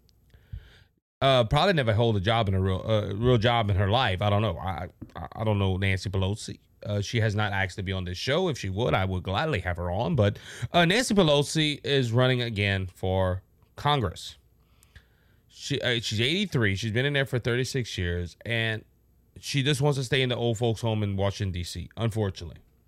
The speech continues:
And ladies and gentlemen, when I first saw it, I, first thing that came to mind is that she wants to keep her power. 'Cause Nancy Pelosi has a lot of power in Washington, D C. She's not the Speaker of the House no more, or the, the, the, the, the, the, the second speaker or whatever, the, the minority speaker.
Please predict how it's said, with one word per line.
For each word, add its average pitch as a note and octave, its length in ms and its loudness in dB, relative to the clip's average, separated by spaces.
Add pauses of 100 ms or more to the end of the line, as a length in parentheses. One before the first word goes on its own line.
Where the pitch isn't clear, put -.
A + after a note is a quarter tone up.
(1120)
And F#3+ 180 4
ladies A3 220 2
and D#3 80 2
gentlemen, D#3+ 240 4
when - 20 2
I C3+ 40 0
first A3 280 4
saw E3 280 6
it, A#2+ 80 2
I, A#2+ 280 -4 (100)
first G3+ 240 2
thing G3+ 120 2
that D#3+ 60 -2
came E3+ 120 -2
to B2+ 80 0
mind B2 200 2
is A2 60 0
that G#2+ 140 -2
she C3 60 0
wants A#2 140 2
to G2 40 -6
keep F#2+ 140 0
her F#2 100 0
power. F#2+ 400 -8 (960)
'Cause C3+ 220 4
Nancy F3+ 300 0
Pelosi E3 240 2
has C3 180 2
a A#2+ 60 2
lot A#2 160 4
of G#2 80 -2
power A2+ 280 4
in G2+ 60 4
Washington, G2 340 2
D F#2 60 0
C. F2+ 160 -4
She's C#3+ 220 0
not G#3 160 2
the G3+ 40 2
Speaker E3 280 0
of A2+ 40 0
the A2 80 0
House C3 380 -2
no D3+ 160 2
more, D#3 320 0 (320)
or C#3 220 4
the, B2 240 2
the, A2+ 180 4
the, A2 260 4
the, G2 240 0
the, G#2 300 0
the, F#2 260 -4 (180)
the G2 300 0
second D3+ 440 -2
speaker D3 340 -2
or A#2 300 4
whatever, A#2+ 340 0
the, A2 140 0
the G#2+ 100 0
minority C3+ 400 2
speaker. B2+ 500 0